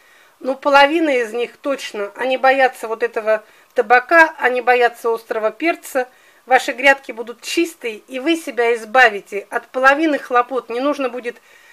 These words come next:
летом опрыскивать агрохимией, вот этими всеми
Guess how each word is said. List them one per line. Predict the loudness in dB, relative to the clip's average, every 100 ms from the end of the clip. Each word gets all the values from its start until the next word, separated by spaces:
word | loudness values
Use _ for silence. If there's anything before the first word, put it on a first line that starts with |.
| -20 -6
летом | -2 0 -2 -4 _ _ _ 0
опрыскивать | 0 2 -4 -6 -8 -8 -8 -6
агрохимией, | -6 -2 -2 -2 -4 -2 -2
вот | -4 -6 -8
этими | -10 -12 -12
всеми | -10 -8 -8